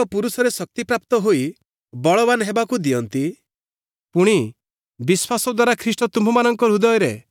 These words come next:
ବାସ କରନ୍ତି, ଯେପରି ତୁମ୍ଭେମାନେ ପ୍ରେମରେ ବଦ୍ଧମୂଳ ଓ ଦୃଢ଼ ରୂପେ ସ୍ଥାପିତ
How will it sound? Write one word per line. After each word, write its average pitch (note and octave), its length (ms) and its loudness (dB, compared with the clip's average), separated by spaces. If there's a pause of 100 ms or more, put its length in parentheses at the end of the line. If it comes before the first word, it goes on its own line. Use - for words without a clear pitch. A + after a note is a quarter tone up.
(300)
ବାସ C#3 260 2 (100)
କରନ୍ତି, C3 440 -2 (640)
ଯେପରି A3 440 2
ତୁମ୍ଭେମାନେ A#3 460 2
ପ୍ରେମରେ G3+ 480 0 (400)
ବଦ୍ଧମୂଳ F#3 500 2 (100)
ଓ G3+ 160 0
ଦୃଢ଼ F3+ 240 2
ରୂପେ A3+ 240 2
ସ୍ଥାପିତ G3+ 380 -4